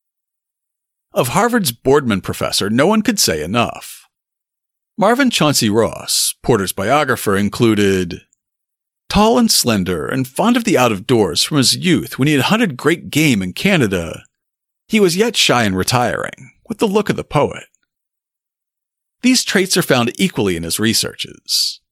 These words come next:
the boldness of the great game hunter combined with the sense of beauty of the poet. Porter, Whitehill also recalled, was immensely thoughtful and considerate,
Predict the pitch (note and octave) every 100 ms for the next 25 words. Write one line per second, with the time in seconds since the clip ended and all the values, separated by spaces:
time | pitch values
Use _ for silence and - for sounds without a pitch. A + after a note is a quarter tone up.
0 | _ _ C3+ G#2 F3 D#3 A2 F2+ - A#2
1 | A2 F2 - D3+ D#3+ B2 G#2+ F2+ A#2+ F2+
2 | - C3 D3+ G#3 A3+ C4 - D3+ B2 G2+
3 | - E3+ A#2+ E2+ - - - A#2+ F2+ -
4 | - _ _ _ _ _ _ _ _ _
5 | _ _ _ _ _ _ _ - - A#3
6 | D#3 G2 F2+ G2 A2+ G#2 G2+ F#2 F2 F#2+
7 | F#2+ - E2 D#2+ - F2 - - _ -
8 | F#3 G3+ G#3 A3+ A#3 F#3 - C#3 - G#2
9 | F2+ G2+ G2 - C3+ E2+ -